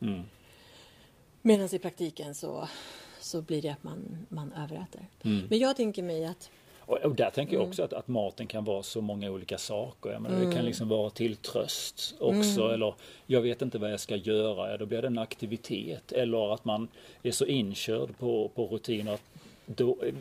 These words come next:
Speaker 1: vissa klockslag ska man äta på. Så gör man
Speaker 2: Mm.
Speaker 1: det fast man kanske egentligen inte är hungrig eller ens behöver det.
Speaker 2: Mm.
Speaker 1: Det har jag lagt, lagt märke till mig själv på, på sista tiden.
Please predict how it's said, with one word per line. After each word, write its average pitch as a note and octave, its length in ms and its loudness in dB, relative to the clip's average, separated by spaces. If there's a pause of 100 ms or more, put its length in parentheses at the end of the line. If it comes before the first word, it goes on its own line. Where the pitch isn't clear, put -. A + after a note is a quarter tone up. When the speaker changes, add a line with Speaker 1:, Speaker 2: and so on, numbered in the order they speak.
(120)
Speaker 1:
vissa B2+ 240 4
klockslag - 640 -2
ska A2 420 2 (100)
man D3 240 -4
äta C#3 360 -6
på. G#2 380 -4
Så - 120 -8
gör A#2 180 2
man A2+ 180 0
Speaker 2:
Mm. A2+ 120 -2
Speaker 1:
det G#2+ 140 -8
fast - 240 -4
man A#2 120 -8 (120)
kanske C#3 300 -4
egentligen B2 400 -2
inte E3 200 -2
är - 40 0
hungrig B2+ 340 0
eller A#2 140 -2
ens A#2 200 -6
behöver - 500 0
det. - 60 0
Speaker 2:
Mm. F3 180 2
Speaker 1:
Det B2 60 8
har B2 80 6
jag C3+ 100 8
lagt, - 320 0
lagt C3+ 240 -4
märke C3+ 220 -4
till A2+ 160 -6
mig A2+ 160 -4
själv A2 280 -2
på, B2+ 220 2
på B2 200 -4
sista - 320 -6
tiden. D#2+ 400 -6